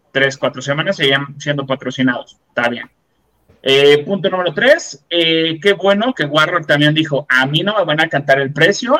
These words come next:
ni me van a decir mis verdades en redes sociales por estar haciéndole su jueguito. ¿Y qué es lo que pasó? ¿Y por qué lo hizo? Porque justamente el, este domingo se fue, no le salió su, su jugadita a todos,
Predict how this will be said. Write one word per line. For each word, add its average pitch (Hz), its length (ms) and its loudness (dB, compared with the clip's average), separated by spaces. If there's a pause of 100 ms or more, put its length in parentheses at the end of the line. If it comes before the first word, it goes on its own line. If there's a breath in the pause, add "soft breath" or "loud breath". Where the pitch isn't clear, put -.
ni 151 80 0
me 139 120 4
van 147 160 4
a 170 40 4
decir 170 260 -2
mis 165 160 -4
verdades 160 460 2
en 135 100 -2
redes 143 240 4
sociales 190 640 -2 (340)
por 147 260 6
estar 151 280 0
haciéndole 151 380 -2
su 139 140 -6
jueguito. 123 400 -8 (400)
¿Y 156 140 -12
qué 180 100 -2
es 240 40 0
lo 254 120 2
que 240 100 -6
pasó? 196 260 -2 (180)
¿Y 175 140 -8
por 170 240 -2
qué 220 100 -4
lo 214 140 0
hizo? 277 320 0 (320)
Porque 175 240 2
justamente 208 800 -2
el, 147 280 0
este 160 240 -2
domingo 185 540 0 (540)
se 165 180 0
fue, 165 280 2
no 185 120 4
le 226 100 2
salió 156 380 2
su, 160 360 -2
su 135 200 -4
jugadita 139 760 -2 (320)
a 127 180 -2
todos, 180 480 2